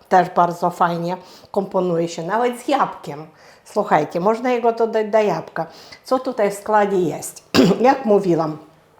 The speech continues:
same baklażany, pi-, grillowane i pieczone, zmiksowane,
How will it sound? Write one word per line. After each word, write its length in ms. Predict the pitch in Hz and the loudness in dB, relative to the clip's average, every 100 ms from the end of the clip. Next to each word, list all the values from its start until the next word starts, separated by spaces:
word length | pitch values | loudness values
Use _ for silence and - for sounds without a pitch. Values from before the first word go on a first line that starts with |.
| _ _ _ _ _ - - - - | _ _ _ _ _ -20 -20 -20 -12
same 320 | - 185 208 | 2 4 4
baklażany, 760 | 202 196 180 175 160 156 196 254 - _ _ - _ _ - _ - - - _ _ _ | 0 -2 -2 0 -2 -2 -4 -8 -18 _ _ -20 _ _ -20 _ -20 -20 -20 _ _ _
pi-, 240 | - 196 190 | 2 2 2
grillowane 720 | 185 190 262 180 196 208 - | 4 6 6 6 4 4 0
i 140 | 190 | -2
pieczone, 640 | 185 170 - 160 156 190 247 - - - - - - 185 | -2 -2 2 2 2 0 -4 -10 -16 -18 -18 -20 -20 -6
zmiksowane, 1000 | 180 403 403 - 185 - 156 170 226 | 2 2 2 2 2 4 0 -2 -4